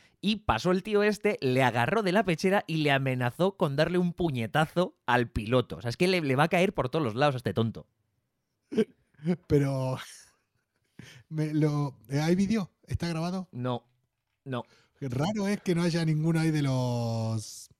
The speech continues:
Speaker 2: de los pasajeros, porque ahora a la que pueden, ping, sacan el,
Speaker 1: Ah, por cierto.
Speaker 2: el vídeo.
Speaker 1: Y hablando del día
Speaker 2: ¿Qué?
Speaker 1: del, al-, hablando del día del periodismo, y para que veas,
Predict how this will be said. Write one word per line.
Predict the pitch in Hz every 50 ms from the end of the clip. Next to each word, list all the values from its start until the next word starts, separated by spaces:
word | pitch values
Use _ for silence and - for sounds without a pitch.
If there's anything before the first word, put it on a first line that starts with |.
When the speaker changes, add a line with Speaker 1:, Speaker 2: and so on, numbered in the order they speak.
| _ _ - _ _
Speaker 2:
de | 117 113
los | 113 117 -
pasajeros, | - 123 120 117 110 - 147 160 170 -
porque | - 120 120 - - 117 117
ahora | 120 127 143 156 165 156 143
a | - - - 123 117
la | 117 113 107
que | 110 113
pueden, | 101 - 151 165 175 160 - _ _ -
ping, | 190 208 202 208 208 202 196 - _ _ _ _ _
sacan | _ - 143 135 135 127
el, | 123 123 120 117 117 120 120 _ _ _ _ -
Speaker 1:
Ah, | 143 151 185 -
por | 156 127 -
cierto. | - 180 214 127 127 135
Speaker 2:
el | 120 120
vídeo. | 117 - _ - _ _ _ _ _ _ _ _ -
Speaker 1:
Y | 151 147 147
hablando | 139 139 151 165 190 214
del | 196 160 147
día | 160 196 165
Speaker 2:
¿Qué? | 165
Speaker 1:
del, | 170 143 -
al-, | - 131 120 120 -
hablando | 123 127 131 151 170
del | 165
día | 165 175
del | 175 170
periodismo, | 175 160 151 156 170 190 202 233 240 - -
y | 156 143
para | - 135 120 120 113
que | - 104
veas, | 107 123 147 190 208 -